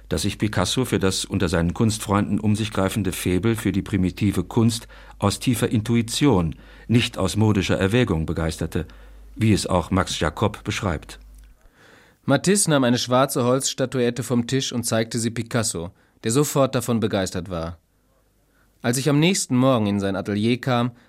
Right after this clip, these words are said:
Speaker 2: war der ganze Fußboden mit Zeichenblättern übersät. Auf jedem dieser Blätter war im Wesentlichen die gleiche Zeichnung.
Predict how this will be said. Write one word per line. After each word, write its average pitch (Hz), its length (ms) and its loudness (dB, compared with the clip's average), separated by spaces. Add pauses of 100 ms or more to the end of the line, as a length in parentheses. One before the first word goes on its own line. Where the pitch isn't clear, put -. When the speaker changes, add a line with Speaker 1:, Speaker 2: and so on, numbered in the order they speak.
(140)
Speaker 2:
war 113 100 0
der 123 120 2
ganze 147 260 2
Fußboden 110 640 -4
mit 104 140 -4
Zeichenblättern 113 720 -2
übersät. 101 580 -4 (480)
Auf 104 160 -4
jedem 156 380 2
dieser 131 180 0
Blätter 127 380 0
war 110 120 0
im 110 200 0
Wesentlichen 139 560 0
die 107 100 -6
gleiche 120 360 -2
Zeichnung. 95 580 -4